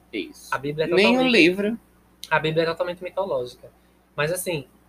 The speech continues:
Speaker 2: ele pegou pontos da Bíblia que não se conectam, em, pelo contrário, deixa muita coisa a entender, subentendida, né, que aconteceram, por exemplo, relacionamentos de Jesus com Maria Madalena, que ele teve
Speaker 1: Uhum.
Speaker 2: filhos com Maria Madalena, lá,
Speaker 1: Que
Speaker 2: lá,
Speaker 1: tá
Speaker 2: lá,
Speaker 1: até
Speaker 2: lá.
Speaker 1: hoje, a linhagem aí,
Speaker 2: É.
Speaker 1: né, bababá.
Speaker 2: Isso.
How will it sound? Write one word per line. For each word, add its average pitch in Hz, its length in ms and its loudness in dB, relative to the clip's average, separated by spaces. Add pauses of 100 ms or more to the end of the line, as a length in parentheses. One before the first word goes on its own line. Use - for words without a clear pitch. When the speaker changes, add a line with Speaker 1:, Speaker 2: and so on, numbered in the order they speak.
(280)
Speaker 2:
ele 170 180 -4
pegou 185 280 2
pontos 190 420 -2
da 156 100 -2
Bíblia 147 500 -6
que 156 320 -12
não 151 260 -4
se - 140 -8
conectam, 143 600 -6 (380)
em, 160 120 -6 (840)
pelo 190 180 2
contrário, 151 420 -2
deixa 160 340 -2
muita 165 280 -6
coisa 165 200 -6
a 165 40 -4
entender, 147 460 -8 (300)
subentendida, 160 800 -6
né, 147 140 -6
que 139 240 -14 (200)
aconteceram, 147 480 -6
por 147 160 -4
exemplo, 135 480 -4 (360)
relacionamentos 135 640 -6
de 139 80 -10
Jesus 135 300 -6
com 143 100 -18
Maria 131 200 -4
Madalena, 151 400 -6
que 143 80 -16
ele 139 80 -10
teve 127 200 -4
Speaker 1:
Uhum. 131 100 0
Speaker 2:
filhos 117 320 2
com 101 60 0
Maria 139 200 -2
Madalena, 151 600 -4
lá, 135 80 -6
Speaker 1:
Que 139 60 0
Speaker 2:
lá, 135 60 0
Speaker 1:
tá 113 140 10
Speaker 2:
lá, - 60 6
Speaker 1:
até 127 180 6
Speaker 2:
lá. 117 80 6
Speaker 1:
hoje, 117 260 2
a 104 40 4
linhagem 101 420 0
aí, 113 320 0
Speaker 2:
É. 123 40 0
Speaker 1:
né, 117 360 -2
bababá. 98 600 -2
Speaker 2:
Isso. 113 220 -6